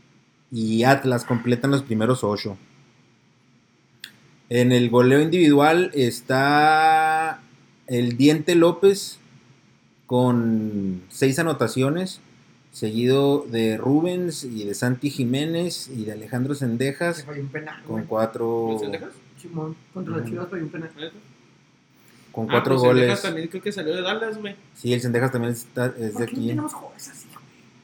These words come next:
Speaker 3: Pues sí, pero los, los de Bravos no se ponen las pilas, güey. Aquí están el pinche Chuco.
Speaker 1: En la, en la tabla de los goles, con más goles de las que,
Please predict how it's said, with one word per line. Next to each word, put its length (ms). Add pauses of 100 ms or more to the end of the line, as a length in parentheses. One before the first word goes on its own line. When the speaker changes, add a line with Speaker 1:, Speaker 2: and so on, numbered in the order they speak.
(140)
Speaker 3:
Pues 180
sí, 260
pero 140
los, 360
los 180
de 80
Bravos 220
no 40
se 100
ponen 220
las 140
pilas, 340
güey. 160 (600)
Aquí 140
están 180
el 120
pinche 260
Chuco. 240 (1040)
Speaker 1:
En 260
la, 840
en 180
la 100
tabla 1080
de 140
los 360
goles, 720
con 180
más 180
goles 240
de 60
las 140
que, 100